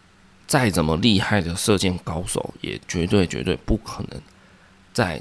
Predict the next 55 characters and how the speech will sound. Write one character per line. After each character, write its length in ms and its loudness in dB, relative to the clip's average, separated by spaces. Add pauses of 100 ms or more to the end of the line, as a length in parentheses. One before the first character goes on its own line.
(120)
第 200 0
一 40 0
次 260 0
摸 180 2
到 220 0 (200)
一 60 -4
支 200 -4
箭 280 0 (640)
的 80 -4
时 220 2
候， 240 -2 (300)
拿 180 -2
起 160 -2
来 220 -8 (240)
往 160 -8
前 200 -6
射 240 -2
出 160 -4
去 220 -8 (320)
就 100 4
会 140 2
命 160 -4
中 160 -8
目 180 -10
标， 160 -8 (640)
因 100 0
为 120 4 (680)
他 160 -6
完 160 4
全 240 -2
不 180 2
了 180 4
解 240 -2
那 120 2
支 160 -2
箭 320 0
的， 240 -6 (220)
啊， 320 -6 (400)
弹 200 -6
性 220 2
的 80 0
系 220 2
数 180 0
啊 220 -8
等 160 -4
等， 120 -2 (840)
他 180 0
必 220 2
须 460 0
至 160 0
少 260 0
要 100 0
射 240 0
过 220 0
一 40 -12